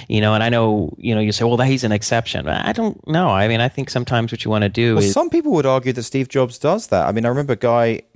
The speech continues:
Speaker 2: Ka-, Kawasaki, is it?
Speaker 1: Mm-hmm.
Speaker 2: Is that his name? Yeah, it, that, that, isn't that one of the things he said? I mean, Apple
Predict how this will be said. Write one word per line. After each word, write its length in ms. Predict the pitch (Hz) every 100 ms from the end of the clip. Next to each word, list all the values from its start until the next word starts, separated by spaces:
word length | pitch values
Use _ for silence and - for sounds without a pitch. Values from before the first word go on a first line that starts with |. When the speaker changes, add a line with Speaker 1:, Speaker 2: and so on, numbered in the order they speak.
| _ _
Speaker 2:
Ka-, 220 | 123 123 - - -
Kawasaki, 540 | 131 135 - 180 202
is 100 | 202
it? 160 | 277 - _ _ _ _ _ _ _ _ 123
Speaker 1:
Mm-hmm. 140 | 131
Speaker 2:
Is 80 | 139
that 60 |
his 80 | 135
name? 140 | 160 180 _ _ _
Yeah, 180 | 190 110 -
it, 140 | 156
that, 160 | 175 165
that, 120 | 170
isn't 200 | 170 175
that 120 | 170
one 120 | 175 180
of 40 |
the 60 | 165
things 220 | 185 165
he 80 | 170
said? 160 | 220
I 20 |
mean, 160 | 117 107
Apple 480 | 113 127 143 135